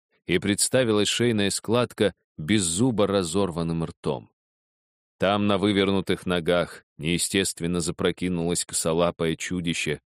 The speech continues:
в полусумерках комнаты. Фу, пакость! Александр Иванович передёрнул плечом и подставил спине свою спину. Он принялся выщипывать усики с независимым видом.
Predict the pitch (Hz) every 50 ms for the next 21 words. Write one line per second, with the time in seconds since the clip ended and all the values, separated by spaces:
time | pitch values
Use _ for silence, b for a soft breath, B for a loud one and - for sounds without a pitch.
0 | _ _ _ - - - 90 90 90 - - - 92 85 80 80 - - 80 -
1 | - - 85 82 76 71 65 57 - - - - - _ _ _ _ _ _ _
2 | _ _ _ _ _ _ - - - 82 71 - _ _ _ - - - - -
3 | 101 - - - - - _ _ _ _ _ _ _ _ _ _ _ _ _ -
4 | 71 78 82 - - 98 95 92 92 90 90 90 98 98 92 87 82 - - -
5 | 87 87 87 80 92 92 90 85 82 80 - - 80 80 - - - 92 92 85
6 | 73 - _ _ _ _ _ - - - 80 80 - - - 98 98 90 87 85
7 | 82 - - - 82 85 92 92 85 - 85 80 80 78 - - - 95 98 92
8 | 78 65 - _ _ _ _ _ _ _ _ _ - 82 90 90 - 95 101 104
9 | 104 104 101 95 - - 110 110 110 107 92 92 95 - - - 113 110 - 95
10 | 95 95 85 - _ - 113 117 107 - - 92 - - 92 82 - - 92 90
11 | 82 95 98 101 104 - - 92 92 90 90 82 76 92 95 85 87 87 80